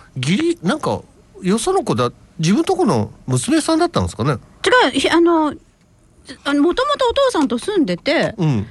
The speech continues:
Speaker 2: で、そこにお父さんの再婚した、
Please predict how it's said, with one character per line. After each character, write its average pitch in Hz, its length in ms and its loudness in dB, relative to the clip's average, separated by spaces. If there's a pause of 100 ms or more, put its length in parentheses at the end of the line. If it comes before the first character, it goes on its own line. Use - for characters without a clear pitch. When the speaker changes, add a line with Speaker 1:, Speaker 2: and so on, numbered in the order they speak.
(120)
Speaker 2:
で、 311 300 0 (580)
そ - 160 -2
こ 427 100 0 (280)
に 208 220 0 (140)
お 302 100 -2
父 480 260 2
さ 285 180 0
ん 196 260 0
の 185 220 2 (840)
再 403 280 0
婚 403 220 0
し 370 80 -6
た、 381 260 0